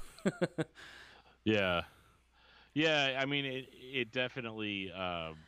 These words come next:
Speaker 2: felt like more than <laughs> thirty minutes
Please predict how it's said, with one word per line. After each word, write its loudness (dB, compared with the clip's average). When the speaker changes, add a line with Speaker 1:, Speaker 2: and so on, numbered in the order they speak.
Speaker 2:
felt -2
like -4
more -2
than -4
<laughs> -10
thirty 2
minutes -4